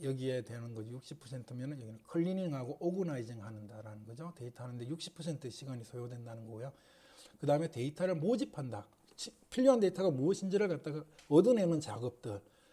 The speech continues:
얻어내는 작업들, 구독하는 작업들에 대한 절차가 십구 퍼센트라는 거죠. 즉 전체의 팔십 퍼센트가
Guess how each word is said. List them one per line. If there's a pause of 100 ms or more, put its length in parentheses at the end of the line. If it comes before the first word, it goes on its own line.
(120)
얻어내는
작업들, (160)
구독하는
작업들에
대한
절차가
십구
퍼센트라는
거죠.
즉
전체의
팔십
퍼센트가